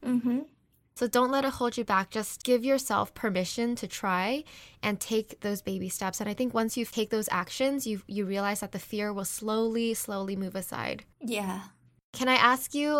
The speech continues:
Speaker 2: what's the thing that's scaring you the most, that your goal that you wanna do?
Speaker 1: Like, for example, because, like, every month I got, um, there's a goal for myself. For example, I will,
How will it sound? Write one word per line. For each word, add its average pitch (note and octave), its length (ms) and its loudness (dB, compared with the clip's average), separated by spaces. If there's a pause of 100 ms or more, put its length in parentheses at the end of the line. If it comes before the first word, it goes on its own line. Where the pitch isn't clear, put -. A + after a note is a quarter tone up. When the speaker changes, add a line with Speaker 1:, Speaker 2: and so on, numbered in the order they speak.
(160)
Speaker 2:
what's A#3 320 2
the C4 120 2
thing A#3 300 -2
that's A3 240 -4
scaring G3+ 440 -2
you G3+ 140 -2
the F3+ 120 -4
most, F#3 380 -4
that - 240 -4 (140)
your G3 220 -4
goal F#3+ 200 0
that F#3+ 160 -4
you F3+ 100 -4
wanna F3+ 220 -4
do? F3+ 320 -6 (200)
Speaker 1:
Like, G3+ 260 -6
for G3+ 220 -4
example, G3+ 680 -2
because, B3 340 0
like, G#3 360 -2
every G#3 340 -2
month G3+ 500 -2
I F#3 280 -4
got, F#3 440 -6 (100)
um, F#3 440 -2 (160)
there's G3 360 -2
a F#3 100 -4
goal G3+ 260 -2
for B3+ 160 -4
myself. G#3 540 -2
For F#3+ 120 -2
example, F#3 380 -2
I F3+ 220 -4
will, F3 360 -8